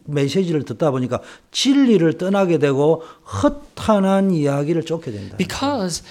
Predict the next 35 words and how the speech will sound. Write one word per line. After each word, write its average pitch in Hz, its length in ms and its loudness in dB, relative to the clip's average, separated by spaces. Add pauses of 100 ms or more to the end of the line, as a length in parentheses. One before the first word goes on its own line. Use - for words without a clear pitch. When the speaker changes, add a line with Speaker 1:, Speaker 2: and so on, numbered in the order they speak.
(160)
Speaker 2:
these 160 220 -4
people 175 580 -4 (200)
will 156 380 4
look 180 240 2
for - 140 -10
the 180 100 -4
teachers 175 420 -4
to 151 120 -10
suit 180 260 -6
their 156 160 -4
own 147 100 -6
passions, 190 640 -4 (240)
they 160 100 2
will 160 240 -2
easily 190 320 -4
turn 170 280 -6
away 160 260 -4
from 180 240 -8
listening 151 240 -4
to 147 80 -10
the 139 80 -8
truth 185 320 -8
and 147 180 -6
wander 180 400 -2
off 185 240 -2
into 165 240 -6
myths. 175 640 -10 (160)
Speaker 1:
여기에 160 340 2
대한 117 200 -4
질문은 147 540 -2
여러분이 135 320 0
한 98 160 -8
주간 107 240 -6
동안 90 180 -10
하세요. 95 400 -12